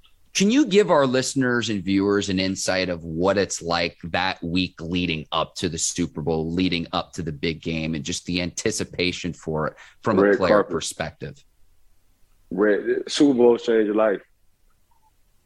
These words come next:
Speaker 2: That's why I'm getting an opportunity right now to be on the Believe in Steelers podcast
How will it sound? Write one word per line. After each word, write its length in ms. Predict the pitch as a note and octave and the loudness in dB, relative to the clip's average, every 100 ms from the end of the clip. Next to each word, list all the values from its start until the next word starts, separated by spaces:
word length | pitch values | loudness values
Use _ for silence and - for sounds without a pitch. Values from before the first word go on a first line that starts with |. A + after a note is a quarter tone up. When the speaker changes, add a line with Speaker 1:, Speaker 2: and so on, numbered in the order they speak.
| _ | _
Speaker 2:
That's 260 | - A2+ A#2+ | -2 -2 0
why 100 | A#2+ | 0
I'm 100 | A2+ | 2
getting 180 | G#2+ A2+ | 2 2
an 60 | |
opportunity 540 | A2+ G2+ - A2 G#2+ G#2+ | 2 0 -2 0 2 4
right 220 | G#2+ G#2 | 4 4
now 160 | G#2+ G#2+ | 4 2
to 100 | F#2+ | 2
be 160 | G#2 | 2
on 100 | G#2 | 2
the 60 | G2+ | 2
Believe 400 | F#2 G2 G#2+ F#2+ | 2 2 2 0
in 80 | - | -2
Steelers 320 | - G2+ F#2+ | 0 0 2
podcast 720 | G#2+ G#2+ G2 F#2 F2 D#2+ - | 4 4 4 0 -4 -6 -12